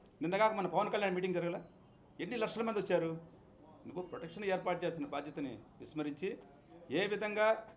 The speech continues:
ఏ కార్యక్రమం జరగకుండా ప్రతిపక్షానికి సంబంధించినటువంటి ప్రతి కార్యక్రమానికి అడ్డంకులు సృష్టిస్తా పోతే ఎవడు హర్షిస్తాడు దీన్ని?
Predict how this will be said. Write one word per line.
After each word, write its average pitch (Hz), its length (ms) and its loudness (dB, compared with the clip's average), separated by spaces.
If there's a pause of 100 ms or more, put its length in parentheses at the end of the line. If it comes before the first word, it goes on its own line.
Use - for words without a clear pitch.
(200)
ఏ 180 160 2
కార్యక్రమం 185 460 2
జరగకుండా 147 460 -4 (720)
ప్రతిపక్షానికి 202 580 0
సంబంధించినటువంటి 175 760 -2 (220)
ప్రతి 160 200 -4
కార్యక్రమానికి 220 580 2
అడ్డంకులు 226 320 2
సృష్టిస్తా 185 380 -2
పోతే 123 460 -2 (640)
ఎవడు 240 160 0
హర్షిస్తాడు 196 460 0
దీన్ని? 143 400 -2